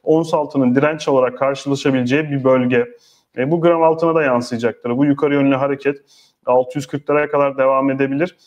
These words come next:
Burası geçilmediği sürece ons altında tekrardan aşağı doğru bir realizasyon görebiliriz.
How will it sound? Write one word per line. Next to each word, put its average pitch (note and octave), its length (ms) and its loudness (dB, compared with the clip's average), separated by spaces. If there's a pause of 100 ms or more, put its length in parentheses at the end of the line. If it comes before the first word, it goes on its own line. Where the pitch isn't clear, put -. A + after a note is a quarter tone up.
(220)
Burası E3+ 640 -2
geçilmediği C#3+ 840 0
sürece B2 600 -2 (240)
ons E3+ 300 0
altında D3 360 0
tekrardan D#3 460 0
aşağı C#3+ 400 -2
doğru C#3+ 220 0
bir C#3 60 2
realizasyon C#3+ 640 0
görebiliriz. C#3+ 680 0